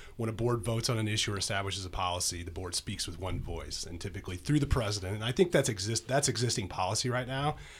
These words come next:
I think it's, um, anytime you have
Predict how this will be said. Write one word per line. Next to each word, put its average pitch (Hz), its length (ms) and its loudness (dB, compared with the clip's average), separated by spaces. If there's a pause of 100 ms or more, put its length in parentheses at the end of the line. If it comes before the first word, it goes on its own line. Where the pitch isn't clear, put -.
(160)
I 107 80 -4
think 131 180 2
it's, - 320 2
um, 85 460 -2 (720)
anytime 165 440 8
you 139 140 6
have 117 600 2